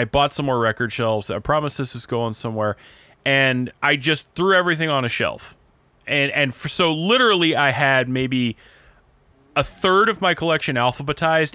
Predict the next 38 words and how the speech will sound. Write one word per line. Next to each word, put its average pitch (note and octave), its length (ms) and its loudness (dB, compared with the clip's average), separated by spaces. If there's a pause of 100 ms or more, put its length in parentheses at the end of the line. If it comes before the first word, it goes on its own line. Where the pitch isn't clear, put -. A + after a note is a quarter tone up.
(120)
Everything E3 480 0
else D3 320 2
was, E3+ 440 2 (380)
I D3 140 2
listened D#3 400 -2
to F3+ 140 4
it, F3 80 0
I C3 120 2
just C3 160 -4
put D3 160 -4
it C#3 40 0
on C3 80 -2
the B2+ 80 -4
shelf. A#2 300 -2
Listened D3 280 -2
to E3+ 120 0
it, D3 100 -6
put D3 120 -2
it, C#3 160 -4
no D#3 220 2
rhyme D#3 340 2
or C3 80 -2
reason. G#2 380 -4
So A#2+ 400 0 (640)
it D3+ 140 -2
took F#3+ 200 -2
me D#3+ 120 -2
three F#3 280 0
or G3+ 100 2
four E3+ 380 -2
days, A#2+ 440 0
but B2 160 -4
I A#2+ 80 2
finally F#3+ 580 0
alphabetized C3+ 840 0
all A#2 140 0
my G#2+ 200 -2
vinyl. G#2+ 400 -4